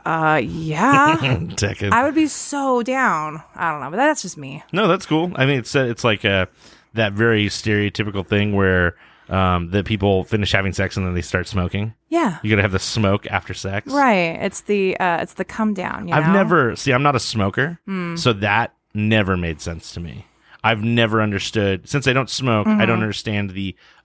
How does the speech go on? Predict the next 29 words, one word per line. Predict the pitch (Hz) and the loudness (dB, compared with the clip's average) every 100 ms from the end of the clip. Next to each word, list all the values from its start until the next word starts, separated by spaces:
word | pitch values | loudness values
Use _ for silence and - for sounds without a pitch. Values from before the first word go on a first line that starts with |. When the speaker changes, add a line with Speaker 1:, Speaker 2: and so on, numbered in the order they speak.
| - | -8
Speaker 2:
appeal | 101 - - 139 139 120 95 | -8 -8 -6 0 2 2 0
of | 80 | -2
smoking. | - 95 85 90 82 92 | -4 -4 -4 -6 -6 -8
Speaker 1:
Right. | 202 190 180 175 - | -6 -2 2 2 2
Speaker 2:
And | 113 110 101 101 - | 2 2 0 -2 -4
so | - 104 | -4 -2
I | 101 107 113 | 2 4 4
never | 107 95 101 | 2 0 0
looked | 98 104 | -2 -2
at | |
it | 92 | -2
as | 85 | -4
like, | 85 - | -6 -2
"Wow, | 104 92 | -2 -2
that | 95 | -4
looks | 98 - | -8 -10
like | 87 | -10
such | - - | -8 -6
a | 87 | -6
nice | 85 90 92 - | -6 -4 -4 -4
thing | 101 95 90 | -6 -4 -4
to | |
have." | 82 98 92 80 175 | -2 0 0 -2 0
Speaker 1:
Right. | 170 156 156 156 156 | 0 0 0 -2 0
Speaker 2:
Yeah. | 92 82 - _ - - - - - - | 0 0 -6 _ -20 -20 -20 -20 -18 -2
Speaker 1:
I | 392 | 0
don't | 440 | 4
know. | 330 - | 2 4
I, | 233 262 269 262 | 2 4 2 2